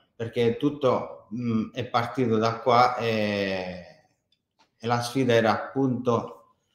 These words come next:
poter, ehm, avviare, eh, e dare forma a un sogno.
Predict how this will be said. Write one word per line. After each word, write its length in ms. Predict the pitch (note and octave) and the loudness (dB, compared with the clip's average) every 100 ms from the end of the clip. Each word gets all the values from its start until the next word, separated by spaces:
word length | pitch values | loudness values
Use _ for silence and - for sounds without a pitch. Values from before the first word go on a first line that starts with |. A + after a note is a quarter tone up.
| _ _ _ _ | _ _ _ _
poter, 960 | A#2 A2+ B2 A2+ G2+ G#2 G2+ F#2+ D#2+ - | -4 2 4 2 0 0 0 -2 -8 -10
ehm, 1160 | A2+ G#2+ G#2+ G#2 G2+ G2 G2 F#2+ F#2 E2+ D2 - _ _ _ | -4 -2 0 -2 -2 -4 -4 -6 -8 -10 -14 -18 _ _ _
avviare, 720 | - A#2+ B2 C#3 C3+ C#3+ D3 C3+ - - - _ - - - _ | -4 -4 2 4 6 6 4 0 -4 -14 -20 _ -20 -20 -20 _
eh, 760 | A2+ G#2+ G2+ F#2+ F#2+ F#2+ F#2 F2+ | -4 -2 0 0 -2 -4 -4 -2
e 40 | |
dare 260 | A2+ C3 B2+ | 4 6 6
forma 400 | B2 B2+ A#2 A2+ | 6 4 4 4
a 40 | A2 | 4
un 180 | A2+ | 2
sogno. 520 | - G2+ F#2 F2+ F2 | 0 -2 -2 -4 -8